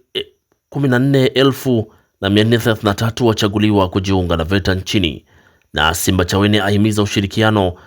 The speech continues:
Mutukula. Hiyo ni habari inapatikana kwenye gazeti lako la Uhuru kwenye kurasa wa mbele.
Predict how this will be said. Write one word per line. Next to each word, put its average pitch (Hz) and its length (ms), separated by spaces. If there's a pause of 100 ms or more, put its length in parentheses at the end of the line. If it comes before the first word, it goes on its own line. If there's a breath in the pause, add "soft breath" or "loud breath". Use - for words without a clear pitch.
(220 loud breath)
Mutukula. 95 420
Hiyo 90 120
ni 87 60
habari 90 240
inapatikana 92 420
kwenye 98 180
gazeti 92 300
lako 90 280
la 87 80
Uhuru 92 420 (380 loud breath)
kwenye 92 240
kurasa 82 440
wa 69 80
mbele. 71 320